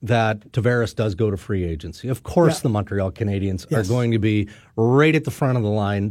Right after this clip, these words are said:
Speaker 1: pouring everything possible to lure him to Montreal. No doubt about that. But what if he doesn't, or they swing and miss?
Speaker 2: Yep.
Speaker 1: Now he still has that void. So someone suggested to me from another club or rival team,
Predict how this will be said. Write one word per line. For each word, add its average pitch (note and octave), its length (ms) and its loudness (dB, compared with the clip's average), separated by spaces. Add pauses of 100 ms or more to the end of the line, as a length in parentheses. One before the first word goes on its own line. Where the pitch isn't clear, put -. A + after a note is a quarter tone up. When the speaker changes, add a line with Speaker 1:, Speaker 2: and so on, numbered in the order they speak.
Speaker 1:
pouring A#2 400 0
everything D#3+ 380 2
possible A#2 560 0
to - 160 -6
lure A#2 320 0
him G#2 240 -2
to G2+ 60 -2
Montreal. F#2+ 580 -4 (280)
No C3+ 280 4
doubt A#2+ 240 0
about E2+ 320 -4
that. D2+ 240 -12 (680)
But C#3 160 4
what D3+ 300 2
if F3+ 180 0
he D#3+ 80 2
doesn't, A#2 560 0
or A2 500 2
they A#2+ 180 0
swing A#2+ 360 -2
and G2 240 0
miss? - 400 -4
Speaker 2:
Yep. E3 160 -2 (240)
Speaker 1:
Now D3+ 280 2
he D#3+ 160 2
still C3+ 420 2
has A2 400 0
that G2+ 240 0
void. F2 500 -4 (240)
So A#2+ 520 2 (280)
someone F3+ 420 0
suggested A#2 640 -2
to G#2 80 0
me G#2+ 220 0
from G2 180 -2
another G2+ 340 0
club G#2 320 -2
or F#2+ 80 0
rival G#2 380 0
team, F2+ 280 -6